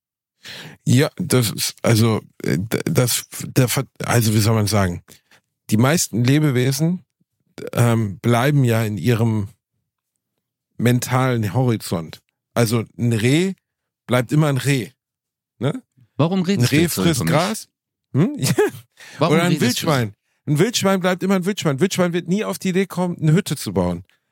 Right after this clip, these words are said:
Speaker 1: Ein Wildschwein wird nie auf die Idee kommen, was zu schreiben. Ein Wildschwein wird nie auf die Idee kommen,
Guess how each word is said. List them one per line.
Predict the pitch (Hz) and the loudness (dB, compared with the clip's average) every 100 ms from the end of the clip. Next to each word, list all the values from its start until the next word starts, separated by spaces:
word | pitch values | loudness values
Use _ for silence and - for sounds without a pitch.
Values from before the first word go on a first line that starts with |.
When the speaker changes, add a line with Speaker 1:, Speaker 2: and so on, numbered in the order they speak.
| _ | _
Speaker 1:
Ein | 117 | 2
Wildschwein | 170 - 170 156 | 2 4 2 2
wird | 147 | 2
nie | 170 202 | 2 2
auf | 180 | -2
die | - | -4
Idee | 165 180 | -2 0
kommen, | - 170 160 | 0 0 0
was | 160 | -2
zu | - | -2
schreiben. | - - - 185 185 | -4 -2 -2 -2 0
Ein | 151 | 2
Wildschwein | 185 - 160 | 0 0 -2
wird | 156 151 | -2 0
nie | 175 | 0
auf | 180 | 0
die | - 151 | -2 0
Idee | 151 160 | 0 0
kommen, | 180 160 165 | 0 2 0